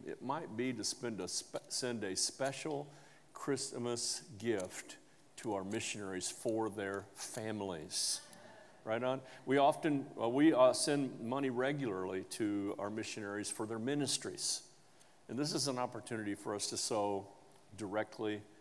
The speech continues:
to them. You might say, "Well, what missionaries do we have?" Well, we certainly have a lot of missionaries that are local, uh, but mostly I'm kinda gearing in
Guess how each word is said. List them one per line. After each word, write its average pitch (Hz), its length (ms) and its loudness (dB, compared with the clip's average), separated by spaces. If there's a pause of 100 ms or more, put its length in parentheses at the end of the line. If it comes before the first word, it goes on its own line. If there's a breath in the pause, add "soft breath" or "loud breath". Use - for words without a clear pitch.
(360 loud breath)
to - 80 -8
them. 98 220 -2
You 113 100 2
might 117 140 4
say, - 100 0
"Well, 117 100 4
what 127 180 8
missionaries 117 480 0
do 107 100 2
we 104 120 2
have?" 101 260 0
Well, 110 140 4
we 135 180 4 (140)
certainly 170 360 2
have 110 160 0
a 107 40 0
lot 117 200 4
of 117 60 0
missionaries 113 500 -2
that 104 120 0
are 95 120 -2
local, 127 640 2 (480 loud breath)
uh, 95 200 -2
but 110 180 0 (300)
mostly 170 340 2
I'm 127 120 2
kinda 127 240 -2
gearing 120 420 0
in 117 300 -2